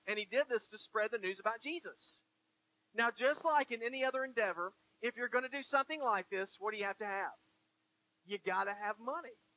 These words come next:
I mean, it just takes, it takes money to do some, a lot of things in life.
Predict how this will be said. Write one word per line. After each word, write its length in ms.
I 60
mean, 120
it 80
just 160
takes, 320
it 240
takes 320
money 520
to 160
do 160
some, 200
a 40
lot 300
of 100
things 280
in 60
life. 380